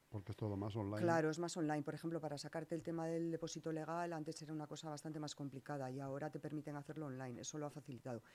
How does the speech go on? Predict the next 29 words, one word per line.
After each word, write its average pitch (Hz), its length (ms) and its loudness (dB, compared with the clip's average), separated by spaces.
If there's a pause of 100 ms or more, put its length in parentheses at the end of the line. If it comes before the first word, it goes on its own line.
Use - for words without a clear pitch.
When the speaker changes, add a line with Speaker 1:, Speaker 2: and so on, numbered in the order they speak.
(240)
Speaker 2:
Pero 160 160 2
sí, 196 200 2
al 143 100 6
final 160 200 2
siempre 165 220 2
tienes 156 260 2
que 147 180 0
hacer 143 260 -2
Speaker 1:
Ujú. - 100 -12
Speaker 2:
gestiones 135 580 -2
administrativas, 139 640 -6
que 135 140 -6
no 135 180 -2
es 131 160 -4
algo 127 240 -6
que, 123 300 -10 (720)
que, 127 920 -2 (100)
que 143 120 -4
sea, 127 180 0 (140)
pues, 127 180 -2
lo 135 80 -2
más 127 120 -2
divertido 127 520 -4
de 151 160 0
todo 147 160 -4
el 135 60 -4
proceso, 143 420 -6
desde 139 220 -6
luego. 151 320 -4